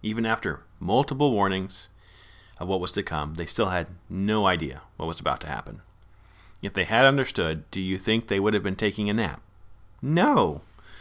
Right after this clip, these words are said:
This is a great picture of the church today. So much of it sleeps, even while the world burns, the hour growing later each day.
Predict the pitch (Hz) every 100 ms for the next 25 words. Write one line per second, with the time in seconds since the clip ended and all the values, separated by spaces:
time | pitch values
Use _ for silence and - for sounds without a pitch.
0 | - - - 139 160 143 110 85 - 120
1 | 127 98 - 95 - 71 69 - 82 82
2 | 95 78 - 73 67 - - - - -
3 | - - - - 139 135 120 95 - 85
4 | - - 85 - - 101 113 107 92 90
5 | 85 87 87 82 90 80 73 - - -
6 | - - - 90 85 101 107 98 95 95
7 | 90 82 82 82 78 82 - - 73 69